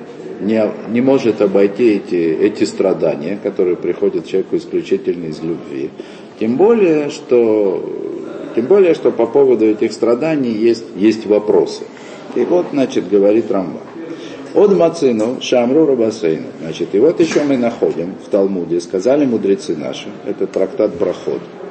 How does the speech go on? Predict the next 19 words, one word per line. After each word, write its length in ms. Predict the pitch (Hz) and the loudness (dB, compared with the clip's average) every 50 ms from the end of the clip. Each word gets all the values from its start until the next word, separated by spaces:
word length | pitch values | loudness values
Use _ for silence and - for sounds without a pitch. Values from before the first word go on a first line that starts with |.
| - - - - - - - - - - - - - - - - - - - - - - - - | -14 -14 -14 -14 -16 -16 -18 -18 -20 -20 -20 -14 -14 -12 -12 -12 -14 -16 -16 -16 -18 -18 -14 -2
«Им 200 | - 175 190 185 | 2 2 4 6
роя 300 | 180 175 165 156 143 139 | 6 6 6 6 6 6
адам 300 | 127 117 131 143 143 139 | 4 4 4 4 4 2
шеисурин 680 | 139 - - 127 117 104 - - 139 147 139 131 117 107 | 2 2 2 2 2 2 2 2 2 4 4 4 2 2
баим 380 | 95 98 104 117 135 127 117 107 | 2 4 4 4 4 4 4 4
алав 440 | 95 87 82 78 82 98 104 - | 4 4 2 0 0 -2 -4 0
и 100 | - 117 | 0 0
фашпеш 480 | 117 - 127 123 - - 202 185 190 175 | 2 2 2 0 2 2 2 2 2 2
бемасов». 600 | - 170 147 143 143 135 135 127 - 139 135 131 - - - - - - | 4 2 2 4 2 0 0 0 -2 -4 -6 -6 -6 -12 -16 -18 -8 -6
То 60 | 123 | -6
есть, 120 | 120 - | -2 2
если 280 | 180 190 185 - 180 170 | 2 2 4 6 4 4
видит 340 | 175 208 165 165 165 160 160 | 6 4 4 4 2 2 2
человек, 500 | - 147 139 139 139 139 156 151 135 - - - - - - - - - - - - - - - - - - - - - - - - - - - | 2 4 4 4 6 6 4 4 4 2 -2 -8 -12 -14 -16 -16 -18 -18 -18 -18 -16 -18 -18 -18 -18 -20 -20 -20 -20 -20 -20 -20 -20 -20 -20 -18
что 180 | - - 117 107 | -2 0 0 2
приходят 540 | 101 123 123 - - 151 135 143 131 - | 2 2 2 4 2 2 4 4 2 2
к 60 | - 131 | 2 0
нему 300 | 127 131 127 135 139 135 | 0 2 2 2 2 0
страдания, 840 | 131 - 135 143 147 147 185 196 190 185 165 160 147 139 127 127 | 2 2 2 2 4 4 4 4 4 4 2 2 2 2 0 0